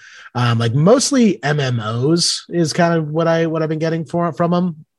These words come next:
where, like, these, uh, these properties are still profitable,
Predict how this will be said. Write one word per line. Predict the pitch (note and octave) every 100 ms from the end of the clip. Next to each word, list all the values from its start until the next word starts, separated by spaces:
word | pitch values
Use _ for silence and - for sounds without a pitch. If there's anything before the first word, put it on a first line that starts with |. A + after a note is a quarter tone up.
| _ _ - -
where, | D#3+ D3+ C#3 C#3 A#2+ - - - _ _
like, | D#3+ C#3 B2 - _ _ _ -
these, | B2 D3 E3+ F3 F3+ E3 - - _ _ _ _
uh, | C3+ C3+ C3 A#2+
these | B2+ C#3+ B2
properties | - - D#3 D#3 F3 C#3
are |
still | A#2+ - A#2+
profitable, | - B2+ D3 C#3+ G#2 G2 G2+